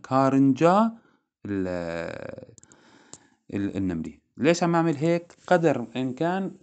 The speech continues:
إذا بيعلق براسك كلمتين من كل فيديو بكون منيح. بكون طلعنا من ال-،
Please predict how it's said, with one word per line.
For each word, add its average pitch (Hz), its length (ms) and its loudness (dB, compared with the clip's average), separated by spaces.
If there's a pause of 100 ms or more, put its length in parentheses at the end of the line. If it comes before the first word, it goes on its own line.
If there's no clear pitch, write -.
(120)
إذا 120 160 0
بيعلق 147 500 0
براسك 139 640 -2 (420)
كلمتين 147 640 0
من 123 140 -2
كل 170 180 0
فيديو 165 320 -2
بكون 98 240 -4
منيح. 85 380 -8 (220)
بكون 120 240 -4
طلعنا 117 360 -2
من 110 240 -2
ال-، 107 420 -4